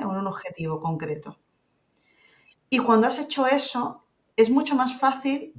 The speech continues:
empezar ya, digamos, a enfocarte. Porque si la respuesta a esa pregunta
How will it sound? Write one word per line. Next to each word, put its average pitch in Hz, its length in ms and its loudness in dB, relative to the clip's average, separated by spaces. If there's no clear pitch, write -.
empezar 214 540 2
ya, 220 280 4
digamos, 208 360 0
a 214 40 -2
enfocarte. 160 760 -6
Porque 208 300 2
si 214 320 2
la 208 120 0
respuesta 247 400 -2
a 302 40 -4
esa 294 140 -2
pregunta 208 680 0